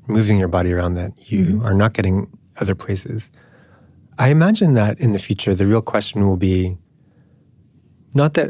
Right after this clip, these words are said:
Speaker 1: those places won't continue to exist or won't continue to be important, but it sort of becomes a question of access. Like, is it easier in the future to visit spaces virtually, or does the apparatus needed to visit them virtually become hard to get? You
Speaker 2: Mm-hmm.
Speaker 1: know,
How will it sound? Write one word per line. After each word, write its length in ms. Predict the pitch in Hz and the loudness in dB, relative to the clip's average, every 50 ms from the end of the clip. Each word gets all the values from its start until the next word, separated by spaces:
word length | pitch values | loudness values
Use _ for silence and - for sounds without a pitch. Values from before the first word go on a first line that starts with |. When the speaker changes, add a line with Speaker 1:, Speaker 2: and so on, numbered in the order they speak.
| 156 - - | -4 -10 -6
Speaker 1:
those 320 | 190 139 120 113 104 - | -2 0 0 0 0 -2
places 340 | - - 107 - - 101 95 | -2 -2 -2 0 -2 -2 -2
won't 240 | 101 101 104 - - | 0 -2 -2 -2 -4
continue 380 | - 101 90 - 107 95 92 | -8 -8 -6 -4 -2 -2 -2
to 120 | - 92 95 | -2 -2 -4
exist 540 | 92 90 95 98 95 90 - - - - | -2 0 0 0 0 -2 -4 -10 -10 -4
or 320 | 98 90 90 90 90 98 104 107 | -2 -2 0 0 -2 -4 -6 -10
won't 580 | 120 131 160 180 151 131 - 107 110 110 110 | -10 -12 -14 -10 -8 -8 -4 -2 -2 -2 -2
continue 280 | - 104 92 - 98 92 | -4 -6 -2 -2 -2 -2
to 80 | - 107 | -4 -6
be 80 | 98 101 | -4 -4
important, 420 | 95 92 92 - 107 101 98 87 - | -4 -4 -2 -2 -2 0 0 -2 -4
but 140 | 98 101 - - - - - - - - - - - - | -8 -10 -12 -16 -20 -20 -20 -20 -20 -20 -20 -20 -10 -4
it 140 | - 135 | -2 -2
sort 200 | 127 - - 170 | -2 0 0 0
of 80 | 175 165 | 2 2
becomes 300 | 151 131 - 123 117 110 | 0 0 0 0 0 0
a 60 | 110 | 0
question 320 | - - 101 95 - 104 95 | 0 -2 -4 -2 0 -2 0
of 80 | 90 | 0
access. 400 | 95 113 113 - - 95 - - | 0 -2 -2 -2 -6 -8 -8 -8
Like, 120 | 110 - - | -10 -8 -8
is 100 | 92 90 | -6 -6
it 100 | 98 - - 104 | -6 -4 -2 -2
easier 480 | 104 104 110 110 110 98 92 87 92 110 127 135 - - | 0 2 2 2 2 2 2 0 -2 -4 -8 -14 -14 -6
in 100 | - 101 | -4 -4
the 60 | 92 92 | -4 -4
future 360 | - - 95 - - 95 92 | -4 -8 -8 -6 -4 -6 -6
to 180 | - - - | -8 -10 -8
visit 400 | 90 92 95 92 98 98 - - - - - _ _ _ _ _ _ _ - | -4 -2 -2 0 -2 -2 -4 -6 -10 -12 -18 _ _ _ _ _ _ _ -20
spaces 420 | - - - - 101 85 - 101 95 | -18 -16 -8 -6 -6 -4 -4 -4 -4
virtually, 680 | 90 98 95 95 - - 95 92 90 90 90 87 - _ _ _ _ _ _ _ - _ - - | -2 -4 -4 -4 -4 -4 -4 -2 -2 -2 -4 -6 -8 _ _ _ _ _ _ _ -20 _ -8 -2
or 140 | 117 107 | -2 0
does 240 | 98 95 98 90 95 | 0 0 -2 -2 -4
the 300 | - - 110 104 104 107 - - - - _ _ - - - - - - - - _ _ - - | -6 -2 -2 0 -2 -2 -6 -10 -20 -20 _ _ -20 -18 -18 -20 -20 -20 -20 -20 _ _ -10 -8
apparatus 420 | - 104 - 107 101 98 98 - - | -6 -2 0 0 0 0 0 0 0
needed 280 | 101 98 98 98 92 | 0 2 2 0 -2
to 140 | - - 101 | -6 -6 -2
visit 240 | 101 104 107 113 107 | -2 0 -2 -2 -2
them 140 | - 107 98 | -2 -2 0
virtually 420 | 101 101 - - - 104 98 98 | 0 -2 -2 -2 -2 0 0 0
become 320 | 95 101 95 - - 98 87 | 0 -2 -4 -4 -4 -6 -4
hard 220 | 82 98 98 95 - | -4 -4 -4 -6 -6
to 80 | - | -10
get? 280 | - 95 95 104 101 - - | -6 -4 -2 -2 -2 -4 -4
You 40 | |
Speaker 2:
Mm-hmm. 180 | 95 101 101 101 | 0 2 2 4
Speaker 1:
know, 160 | 104 104 104 | 2 2 0